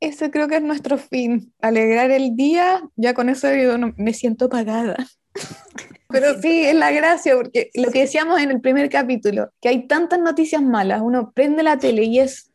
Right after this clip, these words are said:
Speaker 1: desgracia tras desgracia, entonces tener un espacio donde la gente pueda ponerse en modo avión y reírse, para
Speaker 2: Sí.
Speaker 1: nosotros es emocionante.
Speaker 2: Cuando usted está cocinando o se está haciendo la once, "Permi, no se dice once"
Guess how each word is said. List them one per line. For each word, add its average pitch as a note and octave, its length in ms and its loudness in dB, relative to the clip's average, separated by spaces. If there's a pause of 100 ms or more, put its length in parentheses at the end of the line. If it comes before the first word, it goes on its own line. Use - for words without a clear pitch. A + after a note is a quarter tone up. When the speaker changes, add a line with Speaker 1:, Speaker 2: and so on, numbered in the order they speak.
(120)
Speaker 1:
desgracia C4 760 0
tras C4+ 300 0
desgracia, A#3 880 -2
entonces B3+ 600 0 (160)
tener A#3 260 2
un C4 100 4
espacio C4 540 0
donde A#3 200 2
la A3 160 -2
gente B3 260 -2
pueda B3+ 280 -2
ponerse A#3+ 340 -2
en A#3+ 120 0
modo A#3+ 240 2
avión B3 400 0
y B3+ 140 0
reírse, B3+ 640 -2 (160)
para - 140 0
Speaker 2:
Sí. G#3 60 -4
Speaker 1:
nosotros G#3+ 480 -4
es A#2 520 -4
emocionante. G3 600 -6 (240)
Speaker 2:
Cuando F#3+ 180 -8
usted - 100 -8
está C4 160 -4
cocinando A3+ 760 -2
o - 60 -8
se - 100 -12
está F#3 140 -10
haciendo A3+ 300 2
la E3+ 160 0
once, A#3+ 440 -6
"Permi, G#5 920 -12
no C#5 140 -20
se A#4 80 -4
dice A#4+ 220 -2 (480)
once" - 80 -18